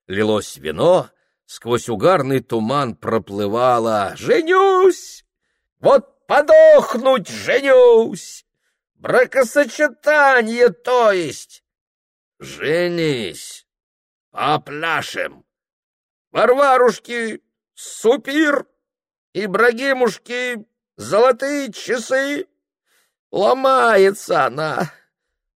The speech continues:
Закадычные враги у меня есть! Враги!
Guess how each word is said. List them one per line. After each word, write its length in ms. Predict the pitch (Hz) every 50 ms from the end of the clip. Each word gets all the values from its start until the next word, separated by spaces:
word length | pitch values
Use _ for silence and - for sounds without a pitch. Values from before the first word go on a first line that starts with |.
| _ _
Закадычные 920 | - 160 165 185 - - 170 160 156 185 190 190 165 - - - 180 180 170
враги 500 | 165 180 185 180 170 165 185 190 196 190
у 80 | 185
меня 200 | 175 180 180 190
есть! 600 | 180 180 180 196 196 185 175 185 - - _ - _ _ _ -
Враги! 1080 | 131 135 147 185 214 214 233 220 214 233 240 254 269 262 262 254 233 220 - -